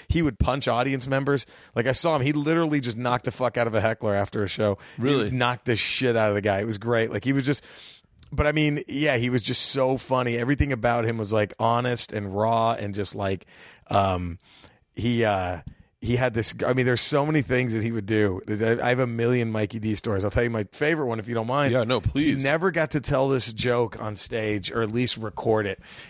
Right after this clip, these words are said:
Speaker 1: which is such a shame. But you know his story. Um, I'll tell it to everybody who doesn't know. He's a very funny comedian, but for most of his life, he was a heroin addict.
Speaker 2: Yeah.
Speaker 1: And he, him, his wife, and his best friend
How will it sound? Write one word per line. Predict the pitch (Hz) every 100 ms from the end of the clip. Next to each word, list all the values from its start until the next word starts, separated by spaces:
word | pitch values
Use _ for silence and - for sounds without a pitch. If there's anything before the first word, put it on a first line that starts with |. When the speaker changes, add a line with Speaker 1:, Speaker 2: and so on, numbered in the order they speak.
| -
Speaker 1:
which | 117 -
is | -
such | - 117 -
a |
shame. | 113 127 110 104 - - -
But | - 110 110 - -
you | 135 156
know | 185
his | 175 151
story. | - 131 127 120
Um, | 117 110 104 107
I'll | 110
tell | 123 117
it |
to | 123
everybody | 113 107
who |
doesn't | 101 101
know. |
He's | 98 98
a | 98
very | 98 117 131
funny | 127 120
comedian, | 107 110 104 104
but | 110
for | - 113
most | 113 131
of | 131
his | 120
life, | 107 98 110
he |
was | 95
a | 95
heroin | 101 90
addict. | 78 52 - - -
Speaker 2:
Yeah. | 98 - -
Speaker 1:
And | 107 101 98
he, | 90 107 104
him, | - 117 135 151
his | 143 113 104
wife, | 104 110 117
and | 117
his | 95
best | 92 101 -
friend | 107 87 87